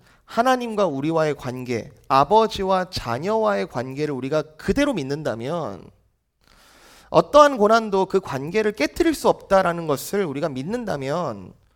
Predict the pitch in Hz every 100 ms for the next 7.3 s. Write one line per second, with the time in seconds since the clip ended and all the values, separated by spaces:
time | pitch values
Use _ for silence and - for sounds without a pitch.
0 | _ _ _ _ _ _ _ - 147 202
1 | 247 - - 139 180 247 262 202 175 185
2 | 175 180 135 117 147 170 202 233 240 -
3 | 135 156 240 233 202 - - - - 110
4 | - _ _ _ _ _ _ _ _ _
5 | _ _ _ _ _ _ _ _ _ _
6 | _ _ _ _ 170 247 220 156 180 160
7 | 113 117